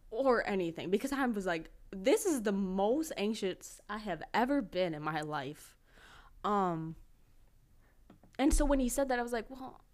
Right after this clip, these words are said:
I didn't say this out loud, but I was thinking, I was like, "Well, the person in front of me is still with him. I'm not gonna just barge in.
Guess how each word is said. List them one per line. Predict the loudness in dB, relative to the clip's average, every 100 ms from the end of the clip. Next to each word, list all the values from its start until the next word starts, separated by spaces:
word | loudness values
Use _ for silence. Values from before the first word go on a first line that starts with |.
| 2
I | 4
didn't | 4 0
say | -2 -10
this | -10
out | -8
loud, | -8 -6
but | -2
I | -2
was | -2
thinking, | -6 -6
I | -8
was | -8
like, | -8 -6
"Well, | -4 -6
the | -8
person | -8 -6 -4
in | -4
front | -4 -4
of |
me | -4
is | -6
still | -6 -4
with | -4 -6 -6
him. | -8
I'm | -6 -4
not | -4 -4
gonna | -4
just | -4 -8 -14 -16 -4
barge | 4 8 8 4
in. | 0 -2 -4